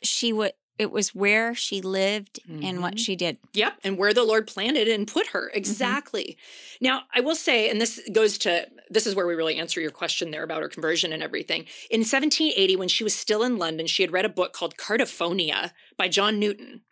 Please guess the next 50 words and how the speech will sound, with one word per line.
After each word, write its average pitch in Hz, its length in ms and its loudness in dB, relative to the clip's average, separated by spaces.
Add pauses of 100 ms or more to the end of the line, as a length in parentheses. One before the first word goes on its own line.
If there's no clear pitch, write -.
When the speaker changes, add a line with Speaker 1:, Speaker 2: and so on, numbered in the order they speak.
(140)
Speaker 2:
And - 80 0
we 208 80 8
know 294 140 6
who 294 100 6
John 247 260 4
Newton 226 380 2
was. 135 360 0
Well, 165 160 2
maybe 156 180 0
you 156 100 0
guys 156 240 0
don't, 147 260 -2
but 180 140 2 (420)
he 262 240 2
was, 240 240 4
some 247 140 0
of - 20 4
you 220 80 4
might 196 160 2
know, 208 140 4
the 196 100 6
author 190 320 2
of 170 400 -2
the 160 320 2
greatest 170 460 0
hymn, 214 240 0
most 320 340 2
famous 302 320 2
hymn 180 240 -2
in 151 140 0
history. 196 500 2 (160)
Speaker 1:
Amazing 180 80 -2
Grace. 165 140 4
Speaker 2:
Amazing 226 460 2
Grace, 180 500 2
right? 190 240 0
He 233 80 0
had 233 100 2
been 220 80 -2
a 180 80 0
former 262 480 0
slave 185 400 0
ship 226 300 0
owner 208 480 0 (480)
who 185 340 6
had 185 160 0
just 302 240 0
been 214 100 0
a 151 60 -4
horrible, 202 840 0